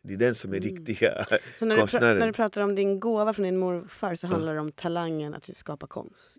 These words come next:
Speaker 1: Ja, han spe-, alltså, han målade, han var arkitekt, han, eh, spelade sex instrument på gehör.
Speaker 2: Oj.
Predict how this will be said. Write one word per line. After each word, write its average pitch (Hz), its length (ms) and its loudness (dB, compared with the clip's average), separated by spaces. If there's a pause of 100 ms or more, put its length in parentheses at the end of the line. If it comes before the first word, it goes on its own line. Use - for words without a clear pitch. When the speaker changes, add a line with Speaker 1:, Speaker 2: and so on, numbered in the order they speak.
Speaker 1:
Ja, - 140 2
han 120 160 2
spe-, - 280 6
alltså, - 260 -2
han 110 200 0
målade, 107 720 2
han 95 180 -6
var 95 100 2
arkitekt, - 600 -2 (340)
han, 95 340 -2
eh, 87 320 2 (100)
spelade 98 560 4
sex - 640 -2
instrument 98 540 -2
på 95 100 -2
gehör. 98 580 2 (220)
Speaker 2:
Oj. 170 260 -6